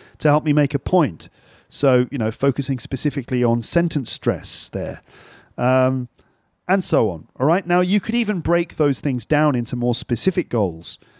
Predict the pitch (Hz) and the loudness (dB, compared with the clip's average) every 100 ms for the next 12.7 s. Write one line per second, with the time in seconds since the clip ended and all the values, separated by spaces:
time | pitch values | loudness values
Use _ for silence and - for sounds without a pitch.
0 | _ - 139 139 131 131 127 131 135 123 | _ -4 0 2 2 0 0 2 2 0
1 | 123 - 131 - - 156 151 123 87 - | -4 0 0 0 -4 0 2 0 -4 -14
2 | _ - 135 131 117 - _ _ _ _ | _ -4 0 2 0 -4 _ _ _ _
3 | _ - 143 151 131 87 87 - - - | _ -2 0 0 0 -2 -6 -8 -10 -10
4 | _ _ - 131 135 135 135 123 127 131 | _ _ 0 0 2 2 2 2 2 2
5 | 131 - 143 135 120 117 117 - 143 135 | 0 -2 0 2 2 2 -4 -6 -8 -8
6 | - 127 113 - 135 104 87 - - - | -8 -6 -4 -2 0 0 -2 -10 -18 -4
7 | 139 - 170 160 151 139 139 143 143 127 | -2 0 -2 0 -2 0 0 2 2 -2
8 | 131 - 147 143 - 160 156 151 156 277 | -4 0 2 2 2 2 4 2 2 0
9 | 214 113 98 131 175 160 101 - - 117 | 2 0 0 0 2 0 0 -8 -4 0
10 | 160 117 98 123 127 143 135 131 127 135 | 0 -2 -4 -2 2 0 0 -2 0 -2
11 | 131 - 165 139 98 85 _ _ _ _ | -2 0 0 0 -6 -10 _ _ _ _
12 | - - - _ 160 165 160 | -20 -20 -20 _ 0 0 0